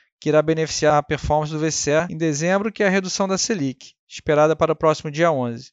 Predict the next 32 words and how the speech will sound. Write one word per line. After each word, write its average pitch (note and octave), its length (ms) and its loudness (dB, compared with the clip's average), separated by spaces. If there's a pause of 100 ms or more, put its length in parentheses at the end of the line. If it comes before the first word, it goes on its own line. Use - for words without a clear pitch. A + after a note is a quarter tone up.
dado D#3+ 280 0
que - 80 -20
conseguimos E3 520 -4
contratar D#3 440 -4
taxas D#3+ 380 -4
pré-fixadas D#3+ 800 0
nessa E3 240 -6
modalidade D3 500 -2
de D3+ 100 -8
crédito. B2 540 -8 (1000)
Já G#3 160 0
nossa A#3+ 240 2
alocação E3 400 2
em D3+ 60 -6
fidics C#3+ 300 -6
de C#3 100 -4
terceiros, B2+ 760 -2 (460)
além G3+ 240 -2
de G#3 100 -6
trazer D#3+ 300 0
uma D#3 120 -4
importante F3 560 -4
diversificação D3+ 680 -4
de C3 100 -8
classes C3+ 300 -2
de C3 100 -10
crédito C3+ 300 -2
para C3 140 -2
o B2 40 -4
V B2+ 120 -2
C - 160 -6
E, C#3 260 -2